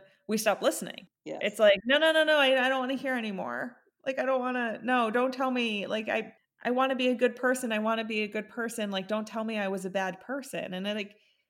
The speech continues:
Speaker 1: the thing is, is, like, and I think this is what's so important, and this is something I've worked with my clients a lot on, is we do the best we can given the information that we have. So we're not saying we're bad people. We're saying we were,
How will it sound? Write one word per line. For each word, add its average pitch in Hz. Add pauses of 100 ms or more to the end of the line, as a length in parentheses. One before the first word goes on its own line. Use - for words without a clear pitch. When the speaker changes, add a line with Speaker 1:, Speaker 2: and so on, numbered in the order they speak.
(120)
Speaker 1:
the 240
thing 294
is, 285
is, 208
like, 208 (680)
and 220
I 247
think 302
this 240
is 214
what's 196
so 190
important, 175
and 165
this 180
is 175
something 180
I've 165
worked 170
with 165
my 160
clients 185
a 170
lot 156
on, 156
is 165 (840)
we 294 (200)
do 233
the 185
best 180
we 175
can 175
given 175
the 165
information 156
that -
we 147
have. - (600)
So 220 (320)
we're 240
not 294
saying 247
we're 190
bad 170 (160)
people. - (380)
We're 208
saying 233
we 202
were, 180